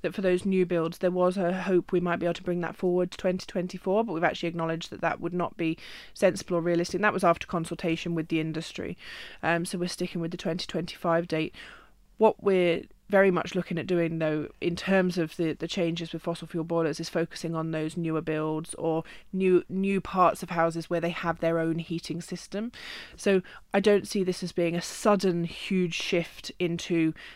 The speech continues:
um, electrified heating. I think what absolutely is a valid point is as we move into the next step, which will be looking at current housing, we know some people, early adopters, are moving into air source heat pumps, ground source heat pumps already,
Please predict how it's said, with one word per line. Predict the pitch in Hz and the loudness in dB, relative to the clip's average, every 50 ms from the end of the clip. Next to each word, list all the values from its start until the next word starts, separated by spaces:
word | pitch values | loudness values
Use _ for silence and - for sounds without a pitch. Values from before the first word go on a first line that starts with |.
| - - - | -14 -6 -2
um, | 160 160 151 151 - | 0 0 0 0 0
electrified | - 175 180 165 - - - - - - 160 156 160 - | 0 2 2 2 2 0 -6 -10 -4 0 0 0 0 0
heating. | - 180 170 - - 190 180 202 214 - - - - - - - - - | -4 -6 -6 -4 -4 -2 -2 -2 -4 -6 -12 -18 -20 -20 -20 -14 -6 -6
I | 190 170 | -6 -4
think | - - - 233 208 196 - - | -4 -2 0 0 2 0 0 0
what | 196 185 147 - _ _ _ _ _ _ - | 4 4 4 4 _ _ _ _ _ _ 2
absolutely | 180 190 - - - - 190 185 190 - - 156 165 170 | 2 2 2 0 -8 -6 -2 -2 -2 -2 -2 -4 -4 -4
is | 165 180 | -4 -4
a | 175 | -4
valid | 175 165 165 160 156 156 - | -2 -2 0 -2 -2 -6 -8
point | - 196 185 156 151 156 - - | -6 -6 -4 -4 -4 -8 -8 -10
is | 180 - - - | -10 -8 -2 2
as | 180 185 190 - 185 | 2 2 2 0 0
we | 190 185 175 | 0 2 2
move | 180 180 180 175 170 165 | 4 2 2 2 2 0
into | 165 165 - - | -2 -4 -2 -4
the | 165 170 | -4 -2
next | 170 175 185 - - - - | 0 0 0 0 -2 -6 -12
step, | - - - - - - - - | -8 -4 -2 -2 -2 -2 -4 -2
which | 196 - - - - | -2 -2 -2 0 -2
will | 175 | 0
be | 170 170 | 2 2
looking | 170 175 170 - 190 170 170 | 2 2 0 -2 -4 -4 -2
at | 151 - - - | -4 -6 -8 -12
current | - - - 196 190 180 170 - | -8 -2 2 4 4 4 4 0
housing, | - 170 170 160 156 156 165 - - - 202 202 202 - - - - - - | -2 -2 -2 0 0 0 -2 -6 -10 -10 -8 -10 -12 -12 -14 -20 -20 -12 -4
we | - 202 190 | 0 2 4
know | 196 190 185 | 6 6 4
some | - - 190 180 180 180 | 4 2 0 0 0 0
people, | - 180 175 - 190 175 175 175 - | 0 0 -2 0 0 0 0 0 0
early | - 175 175 175 170 170 | 2 2 2 4 4 2
adopters, | 175 170 - - - - 170 165 175 | 2 2 0 0 -2 -4 -4 -2 -2
are | 160 | -2
moving | 170 170 165 160 170 165 | -2 0 0 0 0 -2
into | 165 165 165 170 - 185 170 | -2 -2 -2 -2 0 0 2
air | 160 156 - - 151 165 | 2 2 4 4 2 2
source | - - 170 160 - | 2 -2 -6 -6 -4
heat | 180 175 - | -4 -6 -4
pumps, | - 190 170 165 165 | -2 -2 -2 -2 -4
ground | - - 170 165 170 - | -2 0 0 0 0 -2
source | 180 175 | -8 -8
heat | - 185 180 - | -6 -6 -6 -4
pumps | 196 170 - - | -6 -6 -6 -4
already, | 185 175 175 175 190 208 233 277 | -2 0 2 0 0 -2 -4 -8